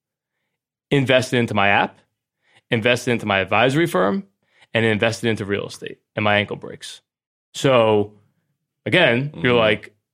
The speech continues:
Speaker 1: "I just went all in."
Speaker 2: Right.
Speaker 1: What do I do?
Speaker 2: Mm-hmm.
Speaker 1: It all had to happen for a reason. And my son was born three weeks later. So how do you keep up with that energy? I spent literally the last eighteen plus months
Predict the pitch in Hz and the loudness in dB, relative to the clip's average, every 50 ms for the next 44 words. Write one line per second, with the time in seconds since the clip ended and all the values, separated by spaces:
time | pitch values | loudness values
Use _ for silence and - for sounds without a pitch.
0 | _ _ _ - 107 104 113 120 127 156 151 151 175 170 156 156 175 202 226 202 | _ _ _ -2 2 2 2 2 0 -2 0 0 0 2 4 4 4 4 4 4
1 | 156 127 120 131 165 190 - - 78 80 80 76 73 67 - _ _ _ _ _ | 2 2 0 0 -2 -6 -8 -6 -4 -4 -4 -4 -8 -10 -14 _ _ _ _ _
2 | _ _ _ _ _ _ _ _ _ _ _ _ _ _ _ - 107 110 113 107 | _ _ _ _ _ _ _ _ _ _ _ _ _ _ _ -6 -4 -2 0 0
3 | 104 - - - - - 80 80 78 82 80 78 78 - _ _ _ _ _ _ | -2 -2 -6 -8 -10 -14 -16 -16 -16 -16 -16 -18 -18 -20 _ _ _ _ _ _
4 | _ - 131 123 123 131 139 123 127 127 110 117 110 110 107 104 104 98 90 - | _ 0 2 4 4 4 4 4 2 2 2 2 2 2 0 0 -2 -8 -6 -6
5 | 98 95 95 98 98 98 101 - - 120 - - 127 131 127 117 107 104 - 127 | -6 -4 -2 -4 -4 -4 -6 -12 -16 -18 -4 -2 0 2 2 2 2 2 0 0
6 | 113 110 101 95 - 107 101 92 98 101 98 95 95 92 - - 104 101 - - | 0 0 -2 -4 -4 -6 -6 -4 -4 -4 -4 -4 -6 -8 -6 -6 -4 -4 -6 -8
7 | - - _ _ _ - - 117 107 - 135 151 165 170 180 190 175 147 - - | -14 -20 _ _ _ -6 -6 -4 -2 2 2 2 2 2 0 0 -2 -4 -4 -4
8 | 185 175 160 - - - 139 143 143 - - 135 151 147 147 - 139 147 143 143 | -2 -2 -2 -2 -2 -2 -2 -2 -2 -4 -2 -2 -2 -2 -2 0 0 2 2 2
9 | - - 131 117 120 127 139 135 143 160 180 190 196 180 - _ _ _ _ _ | 0 0 0 2 2 2 0 0 0 0 0 0 -2 -4 -10 _ _ _ _ _
10 | _ _ _ _ _ _ _ _ - 117 131 - - - - - 139 131 131 127 | _ _ _ _ _ _ _ _ 0 0 0 0 -4 -4 -2 0 2 2 2 0
11 | - 127 117 131 123 127 127 117 113 110 110 110 110 110 107 107 107 104 - - | 0 0 0 0 2 2 2 2 2 2 2 2 2 4 4 2 2 0 -2 -10
12 | - - _ _ _ _ _ _ _ _ _ _ _ - 127 120 120 120 - - | -18 -20 _ _ _ _ _ _ _ _ _ _ _ 2 2 2 2 0 -2 -2
13 | 123 117 113 104 107 110 110 104 101 - 113 107 104 95 92 92 - - - - | 0 0 0 0 0 0 0 0 0 -2 -2 0 0 0 -2 -6 -12 -14 -16 -18